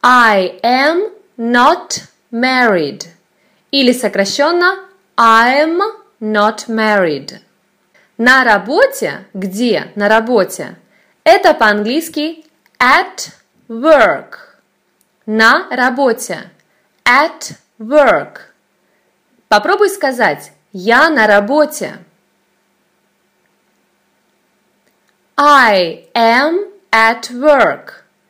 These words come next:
То есть я где-то нахожусь, я где-то.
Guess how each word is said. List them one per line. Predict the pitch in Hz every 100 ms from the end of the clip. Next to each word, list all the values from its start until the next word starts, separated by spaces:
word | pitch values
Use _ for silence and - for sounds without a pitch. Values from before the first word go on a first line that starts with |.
| _ _ _
То | 196
есть | 185 -
я | 190 226 254 339 302
где-то | 202 220 214 226
нахожусь, | 226 233 240 247 247 262 214 - - -
я | 180 196 202
где-то. | 202 202 254 254 247 147